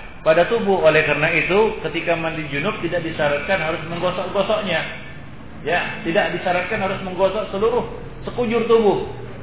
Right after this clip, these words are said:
Karena yang diperintahkan untuk dicuci ketika mandi junub adalah semua, ya. Dan para ulama sepakat bahwa apabila seseorang telah mengalirkan air ke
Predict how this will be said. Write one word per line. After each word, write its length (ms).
Karena 160
yang 80
diperintahkan 480
untuk 140
dicuci 720
ketika 320
mandi 380
junub 260
adalah 320
semua, 640
ya. 400
Dan 480
para 240
ulama 320
sepakat 540
bahwa 400
apabila 720
seseorang 640
telah 240
mengalirkan 640
air 560
ke 80